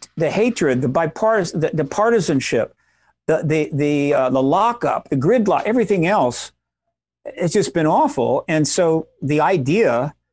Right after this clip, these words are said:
that you're gonna somehow maneuver the Congress, which in the last two years was split between two parties, into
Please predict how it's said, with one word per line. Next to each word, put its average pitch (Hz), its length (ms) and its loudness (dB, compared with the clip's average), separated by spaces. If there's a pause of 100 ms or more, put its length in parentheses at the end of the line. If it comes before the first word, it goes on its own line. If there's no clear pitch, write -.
(260)
that 135 380 -4 (420)
you're 147 360 -2
gonna 160 340 0 (220)
somehow 175 460 0
maneuver 147 840 2
the 131 120 0
Congress, 170 840 0 (840)
which 151 360 0
in 170 100 -2
the 147 60 2
last 202 260 0
two 160 100 0
years 135 260 0
was 123 140 -2
split - 360 -2
between 147 320 0
two 170 160 -2
parties, 180 420 0 (420)
into 170 540 0